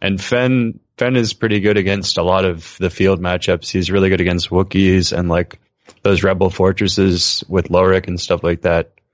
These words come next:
So I thought it'd round out our list pretty well. Um, and I think it was the right decision. Um, but some of my games, I was a little disappointed with how I did.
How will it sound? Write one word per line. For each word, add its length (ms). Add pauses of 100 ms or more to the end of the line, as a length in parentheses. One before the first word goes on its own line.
(340)
So 200
I 80
thought 220
it'd 180 (220)
round 320
out 280 (120)
our 240
list 280
pretty 180
well. 380 (520)
Um, 480 (560)
and 220 (120)
I 100
think 200
it 40
was 140
the 100
right 160
decision. 600 (520)
Um, 380
but 280
some 140
of 60
my 120
games, 400
I 60
was 140
a 40
little 160
disappointed 680 (100)
with 280
how 140
I 100
did. 340